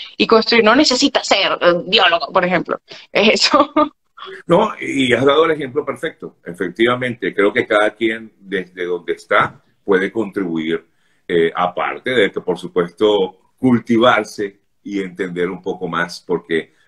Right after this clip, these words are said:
Speaker 2: nos falta mucho de eso, es verdad, nos falta mucho.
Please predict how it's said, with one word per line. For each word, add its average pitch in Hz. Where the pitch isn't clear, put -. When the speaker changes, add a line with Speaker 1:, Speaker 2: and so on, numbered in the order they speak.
Speaker 2:
nos 98
falta 120
mucho 196
de 254
eso, 90
es 98
verdad, 180
nos 95
falta 110
mucho. 143